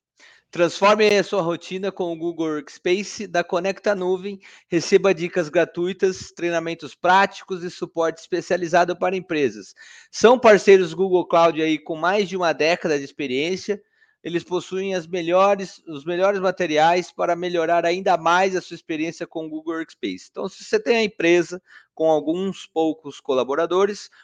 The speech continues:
o Google Workspace é uma ferramenta incrível, é, pra que você possa operacionalizar. E se a sua empresa é gigantesca? A mesma ferramenta, ela é escalável. E na mão da Conecta Nuvem, você vai ter os melhores materiais aí,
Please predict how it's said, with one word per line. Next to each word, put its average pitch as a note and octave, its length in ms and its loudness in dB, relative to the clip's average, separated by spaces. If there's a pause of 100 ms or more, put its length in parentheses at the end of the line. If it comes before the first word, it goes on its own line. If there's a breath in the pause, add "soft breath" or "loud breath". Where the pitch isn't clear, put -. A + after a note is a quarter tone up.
(140)
o G3 160 -4
Google F#3+ 340 2
Workspace F#3 640 -2
é E3+ 60 0
uma F3 160 -2
ferramenta E3+ 640 0
incrível, G#3 640 -2 (680 soft breath)
é, D3 360 8
pra E3 180 0
que - 100 -12
você F3+ 260 -2
possa E3 360 -2
operacionalizar. E3+ 880 -2
E C#4 200 0
se C4+ 100 -6
a B3+ 60 -4
sua B3+ 120 -8
empresa G#3+ 320 2
é G3+ 40 -2
gigantesca? F3+ 800 -2 (260)
A A#2+ 80 -6
mesma A2+ 500 -2
ferramenta, C#3+ 540 -6
ela C#3+ 220 0
é C#3+ 40 -2
escalável. B2 720 -4 (420 loud breath)
E G#3+ 300 2
na F#3+ 160 2
mão F#3 220 0
da F#3 100 2
Conecta E3+ 440 -4
Nuvem, D#3 360 -6
você D#3 260 -8
vai D#3 140 -4
ter D#3 120 -8
os D3+ 120 -10
melhores D3 380 0
materiais B2+ 680 0
aí, B2 300 -4